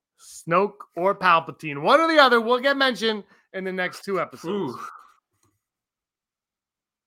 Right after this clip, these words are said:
Speaker 2: I'm usually against this, but having watched that episode of The World Between Worlds where the Emperor walks in, I'm like,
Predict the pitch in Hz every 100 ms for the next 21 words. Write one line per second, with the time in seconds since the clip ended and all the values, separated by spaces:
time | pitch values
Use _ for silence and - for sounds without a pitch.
0 | _ _ _ _ _ _ _ - _ _
1 | _ _ _ - 120 127 131 147 165 156
2 | 160 151 143 131 - 107 107 127 165 -
3 | 180 202 220 - - 113 117 117 120 117
4 | 113 120 - 131 113 110 113 127 127 127
5 | 123 101 107 107 110 110 113 113 120 113
6 | 113 120 120 107 101 - 107 120 107 110
7 | 110 117 113 113 104 101 95